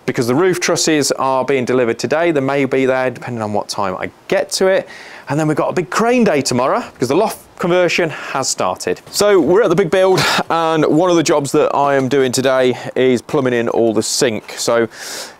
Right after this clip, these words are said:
Jake's just coming to give me a hand 'cause there's all these boards and stuff here. The waste,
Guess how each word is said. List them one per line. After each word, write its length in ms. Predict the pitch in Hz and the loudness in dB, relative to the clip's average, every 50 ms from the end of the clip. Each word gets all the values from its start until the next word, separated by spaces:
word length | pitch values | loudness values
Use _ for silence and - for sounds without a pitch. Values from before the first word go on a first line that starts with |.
| - - | -20 -6
Jake's 280 | - - 165 160 151 - | -2 0 0 0 2 0
just 120 | 156 147 | -2 -2
coming 240 | - 175 156 143 131 123 | -2 0 0 0 -2 -2
to 180 | - - 143 | -2 -2 0
give 120 | 127 143 131 | 0 0 0
me 80 | 131 131 | 0 0
a 40 | |
hand 340 | 131 151 151 147 151 139 127 | 0 0 -2 -2 -2 -4 -4
'cause 120 | - 131 120 | -2 -2 -2
there's 100 | 120 135 | 0 2
all 140 | 151 147 | 2 2
these 160 | 131 135 123 110 | 2 2 0 2
boards 360 | 127 139 139 131 131 120 - | 2 2 4 4 2 2 0
and 100 | 117 113 | -4 -2
stuff 260 | - 127 120 - - | -2 -2 -2 -2 -2
here. 260 | 139 127 127 127 127 - | 0 0 0 0 0 0
The 80 | 131 143 | 0 0
waste, 540 | 143 175 196 190 180 147 - - - - | 2 2 2 2 2 0 0 -2 -6 -8